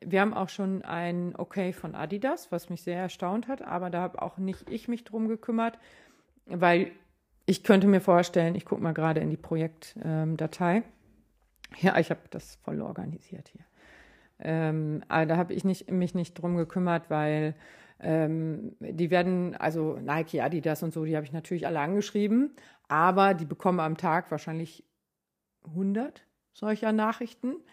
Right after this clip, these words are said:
Vielleicht nicht mit so einer coolen Aktion im Hintergrund, aber Anfragen, Kooperationsanfragen kriegen die bestimmt auch tausend am Tag, ne?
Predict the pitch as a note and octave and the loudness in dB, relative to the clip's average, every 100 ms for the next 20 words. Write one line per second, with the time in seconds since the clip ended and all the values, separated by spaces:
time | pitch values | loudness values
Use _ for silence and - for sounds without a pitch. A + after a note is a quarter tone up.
0 | _ _ G#3+ F#3+ G#3 - G#3+ B3 - _ | _ _ 4 6 6 6 6 6 -2 _
1 | _ _ G3+ G3+ F#3 F#3+ F3+ G3+ F3+ - | _ _ 0 2 4 4 4 2 2 0
2 | - - G#3+ C4+ A3+ A#3 A3+ - - A3+ | -2 4 6 8 8 6 4 0 4 6
3 | A#3 G3 G3+ G#3+ - - F3 F3+ F3 F3 | 6 2 2 2 0 4 6 6 4 0
4 | - - - F#3 A3 - F#3 F3+ F#3 F3+ | -14 -8 4 6 6 4 0 2 2 0
5 | - F#3 E3 E3 D#3+ F3 F#3 - D#3+ - | 2 4 4 4 2 0 0 0 -4 -2
6 | D3 D#3 E3+ D#3+ C#3+ - F3 - E3 - | -2 -2 -2 -4 -4 -6 -4 -2 -4 4
7 | F3+ G3+ E3+ - - - - - - D#3+ | 6 6 4 0 -8 -6 -6 -6 -6 -4
8 | F#3 | -4